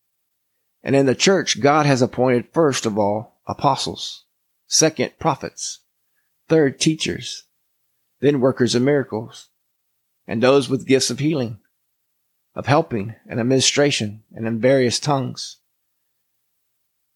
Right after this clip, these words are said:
Then he asks these questions. Are all apostles? Are all prophets? Are all teachers? Do all work miracles? Do all have the gifts of healing?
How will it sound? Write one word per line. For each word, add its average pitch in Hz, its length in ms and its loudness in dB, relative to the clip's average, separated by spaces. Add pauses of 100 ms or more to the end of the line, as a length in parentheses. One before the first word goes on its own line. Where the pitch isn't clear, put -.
(380)
Then 131 120 2
he 123 120 2
asks 120 240 0
these 127 260 -2
questions. 123 640 -2 (100)
Are 120 220 2
all 135 220 2
apostles? 131 680 -4 (840)
Are 113 200 2
all 127 200 4
prophets? - 720 -4 (600)
Are 131 240 0
all 139 220 4
teachers? 175 680 -4 (880)
Do 107 140 0
all 156 220 4
work 139 260 0
miracles? 139 680 -4 (920)
Do 123 160 0
all 165 180 4
have 170 180 0
the 135 80 -4
gifts 131 380 -2
of 139 100 -6
healing? 139 340 -4